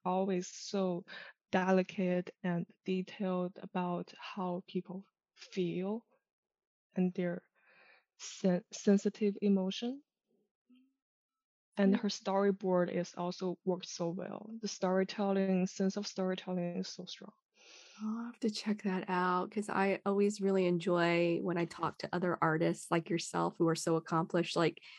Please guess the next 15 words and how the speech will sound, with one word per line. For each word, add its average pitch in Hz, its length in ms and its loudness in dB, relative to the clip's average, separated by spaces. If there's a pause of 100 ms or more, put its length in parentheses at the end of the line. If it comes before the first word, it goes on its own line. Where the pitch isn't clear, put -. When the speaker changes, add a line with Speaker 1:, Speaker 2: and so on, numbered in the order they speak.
(380)
Speaker 2:
where 190 300 8
your 180 260 6
influences 180 800 2
are 180 80 2
coming 180 360 0
from. 175 400 0
And 170 160 0
everybody 269 520 4
has, 233 280 2
like, 214 200 4
shared 190 320 2
with 196 200 2
me 185 140 2
something 165 480 0
different. 165 560 -2